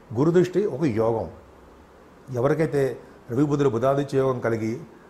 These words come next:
గురుదృష్టి ఉంటుందో వాళ్ళు విద్య క-, విద్య కోసము, అంటే హయ్యర్ ఎడ్యుకేషన్ కోసము దూర ప్రాంత ప్రయాణాలు చేయడము, మంచి మంచి, ఆ, అవకాశాలు రావడము, అలాగే హయ్యర్ ఎడ్యుకేషన్ నుంచి, ఆ, ఈ దూర ప్రాంతాలు కాకుండా లోకల్గా కొన్ని కొన్ని దూర ప్రాంతాలకు వెళ్ళడం,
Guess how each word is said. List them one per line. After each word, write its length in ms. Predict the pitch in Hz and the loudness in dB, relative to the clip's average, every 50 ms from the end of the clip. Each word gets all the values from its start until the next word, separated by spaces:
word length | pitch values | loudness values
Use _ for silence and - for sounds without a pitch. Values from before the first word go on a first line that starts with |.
| - - - - - - - - - - - - - 107 | -20 -20 -20 -20 -20 -20 -20 -20 -20 -20 -16 -8 -4 0
గురుదృష్టి 380 | 127 156 170 208 196 - - 135 | 2 2 4 4 2 2 0 -2
ఉంటుందో 500 | 120 113 113 107 110 110 110 107 120 - | -2 -2 -2 -2 -2 -2 -2 -2 -4 -2
వాళ్ళు 420 | 113 123 135 135 135 135 131 143 - - - - - 127 | 2 2 2 4 2 0 -2 -2 -6 -10 -16 -12 -8 -8
విద్య 260 | 131 127 123 185 180 | -6 -4 -2 -2 0
క-, 100 | - 151 | 0 0
విద్య 420 | 135 127 113 123 139 131 135 160 | -2 0 -2 -4 -4 -2 -2 -2
కోసము, 500 | 151 143 139 131 - - 131 127 123 131 | 0 2 2 2 2 0 -2 -2 -2 -4
అంటే 140 | 131 170 180 | -4 -2 -2
హయ్యర్ 280 | 120 160 180 180 175 175 | -2 0 0 0 0 0
ఎడ్యుకేషన్ 560 | 156 147 156 147 151 151 123 131 135 131 117 | -2 -4 -4 -2 -2 -2 -2 -4 -6 -6 -4
కోసము 440 | 110 110 95 104 110 110 110 110 110 - - - - - - | -4 -4 -4 -4 -6 -6 -6 -8 -10 -12 -18 -20 -20 -8 0
దూర 180 | 107 117 131 139 | 2 4 4 4
ప్రాంత 320 | 131 - 131 123 123 123 | 2 2 0 0 0 0
ప్రయాణాలు 540 | 123 - 123 113 110 110 113 113 110 110 113 | -2 -2 -2 0 0 2 2 0 0 0 -2
చేయడము, 420 | 107 104 101 104 107 104 101 104 - - - - - - - | -2 0 0 -2 -2 -4 -6 -6 -8 -12 -18 -20 -20 -14 -8
మంచి 320 | 101 127 190 202 165 202 | -4 -2 -2 0 0 2
మంచి, 360 | 185 196 170 180 175 160 170 - - - - - - | 2 2 2 2 2 2 2 -2 -6 -14 -16 -10 -4
ఆ, 280 | 120 123 123 123 123 120 | -2 0 2 2 2 2
అవకాశాలు 560 | 110 143 151 156 156 147 139 151 139 120 110 | 2 2 2 4 2 2 4 4 4 4 4
రావడము, 440 | 113 110 107 107 107 110 110 110 113 - - - - - - - | 4 4 4 2 2 -2 -4 -6 -6 -8 -12 -20 -20 -20 -16 -8
అలాగే 360 | 151 170 185 185 190 170 - - | -2 0 2 4 6 4 4 4
హయ్యర్ 200 | 98 147 170 175 | 4 6 6 6
ఎడ్యుకేషన్ 580 | 175 160 151 156 151 156 143 131 147 147 147 147 | 6 4 2 0 0 0 0 0 -2 -2 -2 -2
నుంచి, 480 | 143 135 - 139 131 127 127 127 131 - - - - - - - - - - - | 0 2 4 4 4 4 2 -2 -8 -12 -14 -16 -18 -18 -20 -20 -20 -18 -8 -4
ఆ, 260 | 113 117 120 120 117 120 147 202 220 | -2 0 2 2 2 2 2 2 2
ఈ 120 | 156 147 | 2 2
దూర 240 | 123 120 147 165 160 | 4 6 6 6 6
ప్రాంతాలు 380 | 147 - 147 151 147 151 147 143 | 6 6 6 6 6 6 6 6
కాకుండా 380 | 143 135 131 147 165 165 139 113 | 4 4 4 4 2 2 2 4
లోకల్గా 460 | 113 123 139 143 160 160 160 147 156 | 6 6 6 6 6 6 6 6 4
కొన్ని 320 | 156 - - - 131 139 139 | 2 0 -2 -2 -2 0 2
కొన్ని 180 | 143 135 123 | 2 4 4
దూర 120 | 135 139 139 | 4 4 4
ప్రాంతాలకు 400 | 139 135 131 127 135 131 120 117 | 4 2 4 4 4 2 2 2
వెళ్ళడం, 280 | 113 113 113 110 110 | 2 2 0 -2 -2